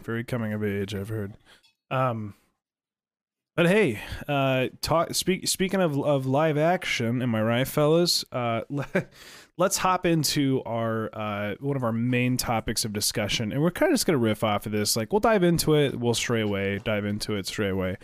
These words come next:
Um, the second half of our, uh, Batman discussion, where we take a, a deeper dive into, uh, the,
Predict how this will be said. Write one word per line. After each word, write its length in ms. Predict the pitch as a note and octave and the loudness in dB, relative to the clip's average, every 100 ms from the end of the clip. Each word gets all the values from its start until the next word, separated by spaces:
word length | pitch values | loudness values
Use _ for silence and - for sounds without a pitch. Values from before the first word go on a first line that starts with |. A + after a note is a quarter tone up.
| - - - _ - | -16 -18 -20 _ -2
Um, 320 | A#2 G2 C3 | 0 -2 0
the 140 | F#3 | 2
second 420 | - - A#3+ - | 2 2 2 0
half 320 | C#3 F3+ F#3 - | 0 2 2 2
of 180 | D3 | 2
our, 440 | C3 C#3+ C3+ C3 - - | 2 4 4 2 0 -2
uh, 420 | A2+ G#2+ G#2+ G#2 | -2 0 0 -2
Batman 720 | B2+ - C3 D#3 D3+ C#3 B2 | -6 -4 -2 0 0 0 0
discussion, 680 | A2 - B2+ A2 - A#2+ G#2+ | 0 -2 0 0 0 -2 -2
where 100 | G#2+ | -2
we 140 | G#2+ | -2
take 260 | G#2+ - B2+ | -2 -4 -2
a, 80 | B2 - | -4 -6
a 80 | |
deeper 420 | A#2 G#2 C3 C3+ C#3 | -8 -2 -2 2 -2
dive 600 | A2+ G#2+ G#2+ G#2+ G#2 G#2+ | 0 -2 0 0 -2 -6
into, 760 | A2 G#2 G#2 - G#2+ G2 G2 - - - - _ _ _ | -6 -4 -4 -4 -4 -4 -6 -10 -18 -20 -20 _ _ _
uh, 240 | D3 C#3+ - - - G#2+ C#3 C3+ | 0 0 -2 -8 -14 -12 -12 -4
the, 200 | G3 | 2